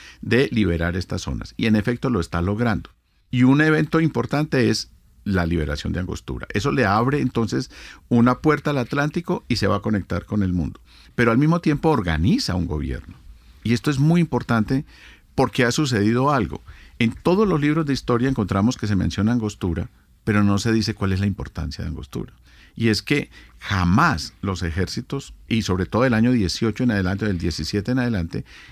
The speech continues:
jamás los ejércitos de Bolívar, o al mando de Bolívar, estuvieron por fuera de un entorno republicano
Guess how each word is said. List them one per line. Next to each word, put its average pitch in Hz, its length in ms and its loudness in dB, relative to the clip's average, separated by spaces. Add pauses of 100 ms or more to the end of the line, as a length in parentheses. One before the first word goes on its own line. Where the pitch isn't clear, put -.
jamás 107 480 2
los 151 180 -2
ejércitos 117 540 -4
de 123 60 -2
Bolívar, 104 400 -2 (200)
o 82 120 -4
al 80 100 0
mando 120 280 2
de 135 60 -2
Bolívar, 123 380 0 (220)
estuvieron 98 460 0
por 82 200 -4
fuera 101 400 0 (220)
de 98 140 0
un 95 100 4
entorno 101 480 2
republicano 78 720 -6